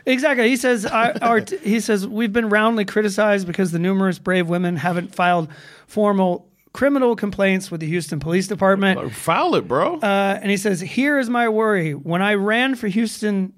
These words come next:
Speaker 1: mayor against the current mayor, I called for the resignation of the former police chief. I was thus reluctant initially, uh, in these important cases to provide info to the Houston Police Department,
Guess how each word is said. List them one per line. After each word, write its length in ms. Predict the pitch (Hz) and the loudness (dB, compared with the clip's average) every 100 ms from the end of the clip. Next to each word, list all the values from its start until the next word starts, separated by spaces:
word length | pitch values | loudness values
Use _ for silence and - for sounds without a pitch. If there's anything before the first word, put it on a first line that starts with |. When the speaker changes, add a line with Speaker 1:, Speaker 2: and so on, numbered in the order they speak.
| _ | _
Speaker 1:
mayor 720 | 185 165 208 269 202 180 170 - | -4 0 2 2 4 2 0 -2
against 380 | 175 190 185 - | 0 0 0 -6
the 80 | |
current 420 | 139 - 294 269 190 | -6 0 2 2 0
mayor, 580 | 175 175 156 151 180 - - - - | 0 2 4 2 0 -4 -20 -20 -2
I 120 | 180 | -2
called 420 | 180 214 220 220 190 | 0 0 2 0 -2
for 140 | 202 | 0
the 80 | 196 | 2
resignation 720 | 202 196 185 185 190 196 196 | 2 0 0 2 2 0 -4
of 160 | 190 165 | -2 -4
the 80 | |
former 360 | 143 190 190 170 | -2 0 2 2
police 480 | - 175 202 240 - | 0 0 2 0 -2
chief. 380 | - 143 - - - - 190 | -6 -8 -10 -18 -20 -10 0
I 100 | 175 | 2
was 140 | 160 | 2
thus 320 | 190 180 - | 2 0 -2
reluctant 500 | 160 175 185 185 175 | -2 0 0 0 -4
initially, 680 | 170 190 277 247 262 247 240 - - - - - - | -2 0 0 0 0 0 -2 -6 -20 -20 -20 -14 -2
uh, 300 | 190 180 180 | 2 2 2
in 180 | 214 233 | 0 2
these 220 | 214 196 | 2 2
important 420 | 185 151 190 185 165 | 0 0 0 0 -2
cases 380 | 180 165 160 147 | -2 0 -4 -6
to 80 | |
provide 400 | 156 151 165 170 | -6 0 2 2
info 400 | 185 185 185 175 | 2 -2 2 0
to 120 | 160 165 | 2 0
the 80 | 151 | 2
Houston 420 | 165 - 185 151 | 0 0 -6 -4
Police 280 | 165 160 156 | -2 -2 -2
Department, 580 | 175 180 175 165 151 | -4 -4 0 0 0